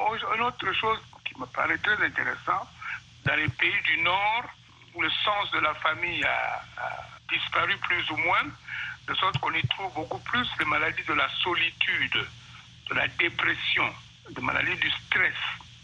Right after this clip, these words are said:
Donc voilà, si on peut, je peux contraster le monde, euh, développé et le monde en voie de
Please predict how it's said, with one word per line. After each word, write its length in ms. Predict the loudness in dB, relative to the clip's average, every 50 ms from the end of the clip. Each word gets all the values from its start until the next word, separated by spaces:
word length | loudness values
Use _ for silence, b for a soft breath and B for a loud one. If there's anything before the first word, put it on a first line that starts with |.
| -20 -20 -16 B B B B B B -4
Donc 160 | -4 0 2
voilà, 300 | 2 4 4 4 4 2 2
si 80 | 0 0
on 120 | 0 -2
peut, 100 | -2 -4
je 80 | -6 -4
peux 160 | -2 -2 -2 -2
contraster 880 | 0 0 -2 0 0 2 2 2 2 0 -2 0 0 2 2 0 -2 -10 B B B B B B -2 -2 0
le 100 | 0 2
monde, 380 | 2 2 4 4 2 2 2 2
euh, 600 | 2 2 2 0 -2 -4 -4 -4 -2 -2 -2 -2 -4 -2 0
développé 520 | 0 0 0 0 0 2 2 2 2 2 2
et 180 | 2 2 2 0 0
le 80 | 0
monde 320 | 0 2 2 2 2 0 0
en 200 | 0 0 0 -2
voie 220 | 0 0 0 0 0 -2 -4
de 100 | -4